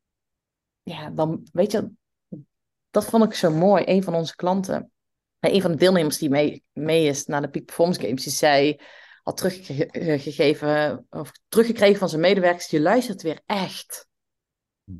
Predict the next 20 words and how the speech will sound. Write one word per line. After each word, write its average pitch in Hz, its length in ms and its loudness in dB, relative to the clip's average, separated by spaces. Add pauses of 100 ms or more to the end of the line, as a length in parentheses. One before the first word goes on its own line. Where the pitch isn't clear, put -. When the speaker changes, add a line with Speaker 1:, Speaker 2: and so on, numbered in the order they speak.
(1080)
Speaker 1:
En 185 160 -2
van 190 140 0
tevoren 214 540 2
was 175 220 -2
hij 190 100 -4
veel 233 340 6
meer 208 120 0
in 175 120 -4
die 160 180 -2
rust, 220 280 2
in 196 80 -2
die 160 80 -6
verkramping, 190 760 0
die 170 120 -2
moet 226 200 2
gebeuren, 202 520 0
hup, 226 240 2
hup, 202 280 -8
hup. 226 260 2
En 147 220 -10